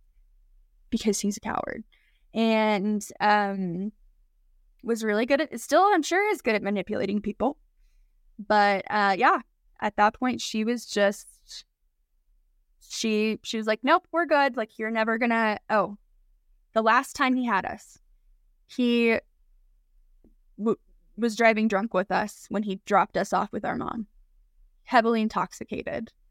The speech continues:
And my mom looked at him and she said, "You will never get them again." And he never did. Because you don't, like,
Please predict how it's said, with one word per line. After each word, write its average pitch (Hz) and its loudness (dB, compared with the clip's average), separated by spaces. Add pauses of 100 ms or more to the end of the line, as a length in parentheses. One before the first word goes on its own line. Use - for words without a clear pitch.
(520)
And 214 0
my 208 2
mom 220 4
looked 226 -4
at 233 0
him 214 0
and 208 -2
she - -4
said, 190 0
"You 214 -2
will 202 -2
never 196 0
get 196 -4
them 185 -2
again." 180 -6 (280)
And 226 0
he 226 2
never 247 2
did. 311 -2 (1400)
Because 214 0
you 220 2
don't, 208 0
like, 208 0